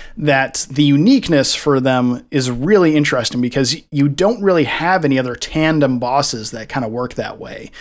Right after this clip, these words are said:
where it's like, oh, you have, you know, this one, like, uh, it's just,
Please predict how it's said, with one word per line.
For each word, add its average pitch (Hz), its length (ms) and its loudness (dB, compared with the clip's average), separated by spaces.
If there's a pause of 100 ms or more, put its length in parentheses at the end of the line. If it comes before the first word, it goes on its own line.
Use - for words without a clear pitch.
(260)
where 131 240 4
it's 120 140 -2
like, 127 320 -2
oh, 226 160 4
you 131 280 -4
have, 127 520 0 (460)
you 151 120 0
know, 117 340 -2 (320)
this 127 180 -6
one, 151 380 -2
like, 139 220 -2 (200)
uh, 143 220 -8 (140)
it's 151 160 -2
just, - 280 -2